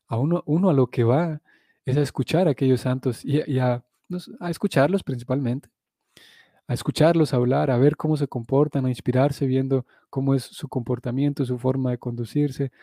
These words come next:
la limpieza de sus, de su persona, la limpieza de, de, en su, en su lenguaje, la limpieza en sus tratos con los demás, principalmente a escucharlos. Porque, como aquí señaló él, en realidad son ellos, con su conciencia y su conocimiento,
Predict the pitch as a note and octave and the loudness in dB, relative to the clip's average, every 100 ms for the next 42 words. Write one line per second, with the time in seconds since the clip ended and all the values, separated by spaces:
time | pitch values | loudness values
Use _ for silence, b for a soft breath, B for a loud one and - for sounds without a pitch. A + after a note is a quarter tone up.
0 | B C3 C3 B2 B2+ C#3+ C#3 C3 B2+ A#2+ | B 0 2 4 8 8 8 4 2 0
1 | A#2+ - _ C3 A#2+ C3 C3 A#2+ - D3+ | -4 -10 _ -10 -8 -8 -10 -8 -2 0
2 | C#3+ B2+ B2+ b b b b C3 A#2+ C3 | 0 -2 -6 b b b b -2 2 6
3 | C3+ C#3 C3 C3 C3 C3+ B2 A#2 C#3 B2+ | 8 6 2 0 -2 -4 -6 -6 -6 -6
4 | A#2+ C3 A#2+ B2+ C#3 C3+ B2+ B2 A#2+ C3+ | -4 -2 0 2 2 2 0 -2 -2 2
5 | C3+ B2+ B2 B2 C3+ B2+ C3 A#2 B2+ A#2+ | 2 2 -4 -6 -4 -4 -4 -8 -10 -8
6 | A#2+ C3 C#3+ C#3 - _ _ _ _ _ | -4 -4 -4 -6 -12 _ _ _ _ _
7 | - C3 B2+ C#3 D3 D3+ D3 C#3 - - | -8 -6 -4 -2 0 0 0 -2 -4 -4
8 | C#3+ C3 A#2 - _ _ _ _ _ _ | -2 -2 -6 -8 _ _ _ _ _ _
9 | _ _ A#2+ A#2 A#2+ A#2 A#2+ A#2+ A#2+ A#2 | _ _ -6 -4 -2 -2 -2 -6 -8 -8
10 | - B2 B2+ B2 B2 B2+ D3+ - _ _ | -4 -4 -4 -4 -2 -2 -4 -8 _ _
11 | _ _ B2 B2 B2 C3 C3 C3+ C3+ D#3+ | _ _ -2 2 6 6 6 4 6 6
12 | C#3+ - - - B2+ - F3 - E3+ - | 6 2 -8 -4 -4 2 0 2 -2 2
13 | D3+ E3+ D3+ B2+ D#3 - D#3+ D3+ C3 B2+ | 2 4 2 2 0 0 -2 -4 -2 -2
14 | D3+ C#3+ | -2 -4